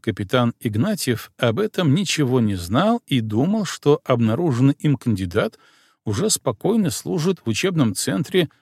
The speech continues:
под крылом разведки. Я считал, что Громова специально, какими-то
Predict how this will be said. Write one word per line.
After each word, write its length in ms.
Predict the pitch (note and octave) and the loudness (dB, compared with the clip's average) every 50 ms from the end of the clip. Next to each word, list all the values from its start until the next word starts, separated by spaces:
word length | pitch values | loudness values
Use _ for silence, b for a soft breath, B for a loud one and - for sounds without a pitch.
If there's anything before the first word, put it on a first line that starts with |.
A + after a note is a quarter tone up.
| _ _ - | _ _ 0
под 180 | - C#3+ - | 0 0 0
крылом 360 | - - C#3 A#2 C#3 E3+ D#3 | 0 -2 0 2 2 2 2
разведки. 600 | C3 A2+ F#2+ E2 D#2+ E2 - - - - - - _ _ _ _ _ _ _ _ _ _ _ _ _ _ _ _ _ _ _ _ _ _ _ _ _ _ _ - | 0 0 -2 -4 -8 -12 -16 -18 -20 -20 -20 -20 _ _ _ _ _ _ _ _ _ _ _ _ _ _ _ _ _ _ _ _ _ _ _ _ _ _ _ -4
Я 280 | - B2 B2+ G3+ B3+ A3+ | 0 2 4 4 4 2
считал, 520 | - - - E3 C3 - G3 A3+ A3+ F#3+ | 2 0 0 0 0 2 2 2 2 2
что 260 | - - - - C#3+ | 0 -2 0 0 0
Громова 600 | A#2 G2+ G2+ E3+ A3 A3 G3 F#3+ F3 F3 F3+ E3+ - | 2 2 2 2 4 4 4 4 4 4 2 2 0
специально, 1000 | - - - - C3+ A2+ - - - F#3+ G#3 F#3 C#3 G2+ E2+ E2 E2+ F2 F2+ | -4 -6 -4 -4 -6 -6 -4 -4 -2 0 0 0 0 -2 -4 -6 -8 -10 -8
какими-то 680 | - - A#2+ G2+ - D3+ D3+ D3 C3 - C#3+ C3+ A#2 | -6 -6 -6 -4 -2 0 0 0 2 2 2 2 2